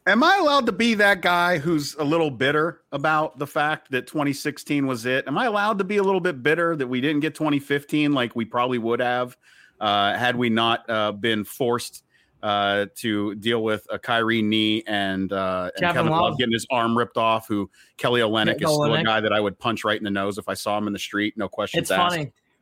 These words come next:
Speaker 1: Um, <laughs>
Speaker 2: It's funny. You know the first thing my son brought up? We should have won back-to-back in fifteen.
Speaker 1: Should have.
Speaker 2: Cameron Billman said that. That was his first
Speaker 1: Should have.
Speaker 2: thing out of his mouth.
Speaker 1: Should
Speaker 2: I
Speaker 1: have.
Speaker 2: said,
Speaker 1: And we
Speaker 2: "Is
Speaker 1: kn-, and
Speaker 2: it"
Speaker 1: we know that the Warriors knew that because they brought in K D.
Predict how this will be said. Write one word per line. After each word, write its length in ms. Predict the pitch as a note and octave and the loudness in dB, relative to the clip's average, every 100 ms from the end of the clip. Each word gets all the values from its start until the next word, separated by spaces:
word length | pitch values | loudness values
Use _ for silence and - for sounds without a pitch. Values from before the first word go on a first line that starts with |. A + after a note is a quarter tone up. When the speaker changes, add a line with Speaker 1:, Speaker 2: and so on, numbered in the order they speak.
| _ | _
Speaker 1:
Um, 400 | C3+ C#3 D3 D3+ D3 - | 0 2 2 2 0 0
<laughs> 0 | A#3+ | 0
Speaker 2:
It's 180 | G3 F3 | 0 0
funny. 240 | G#3 G3 G#3 D3+ | 2 2 2 0
You 240 | F#3+ G#3 | 0 0
know 80 | G#3+ | 2
the 100 | G3 | -2
first 220 | D#3+ G#3 | 0 0
thing 120 | G#3+ G3 | 0 -2
my 120 | D#3 | -2
son 260 | E3+ E3+ | -2 -2
brought 200 | F#3 F3+ | 0 0
up? 320 | F#3+ G3+ - _ _ - | 0 -4 -8 _ _ -8
We 80 | D3+ | -4
should 160 | F#3+ | 0
have 100 | F3+ | 0
won 200 | D#3 D3+ | 0 -2
back-to-back 580 | D3 D3 C#3+ C#3+ C#3 C3+ | 0 0 -2 -2 -2 -4
in 60 | C3 | -8
fifteen. 500 | C#3+ B2+ C3+ B2 A#2 _ - | -10 -10 -10 -12 -14 _ -16
Speaker 1:
Should 240 | - C3+ A#2+ | -6 0 2
have. 80 | A3+ | 4
Speaker 2:
Cameron 220 | D4 C#4 | 4 2
Billman 320 | A#3+ D4 C#4 | 2 2 0
said 280 | - - D3+ | 2 0 0
that. 180 | G#3 A3 | 0 2
That 180 | A#3+ C#4 | 2 0
was 80 | |
his 120 | D4 A#3+ | -2 -2
first 240 | C4 C4 | 0 0
Speaker 1:
Should 180 | F3 D#3 | 2 2
have. 140 | C#3 F#3+ | 2 2
Speaker 2:
thing 80 | |
out 60 | C4+ | -2
of 40 | |
his 140 | C4+ C#4 | -6 -8
mouth. 320 | C4+ C#4+ A#3+ _ | -6 -6 -8 _
Speaker 1:
Should 280 | - - D3+ | -6 0 2
Speaker 2:
I 80 | A#3 | 4
Speaker 1:
have. 100 | A#3 | 4
Speaker 2:
said, 60 | |
Speaker 1:
And 80 | D#3 | 2
we 180 | F#3 F3 | 2 2
Speaker 2:
"Is 80 | F3 | 2
Speaker 1:
kn-, 80 | F3 | 0
and 60 | |
Speaker 2:
it" 20 | F#3 | 2
Speaker 1:
we 120 | F#3 | 2
know 260 | E3+ F3 | 2 2
that 140 | G3+ E3 | 2 0
the 80 | D#3+ | 0
Warriors 460 | F3+ G#3 E3+ D3 | 0 0 0 0
knew 140 | C#3+ C3+ | -2 2
that 220 | C3 D3 | 0 0
because 220 | C3 B2+ | -4 -6
they 80 | B2 | -4
brought 300 | A2 C3 C3+ | -2 -2 -2
in 100 | B2+ | -4
K 160 | C3 B2 | -6 -8
D. 220 | G2 | -8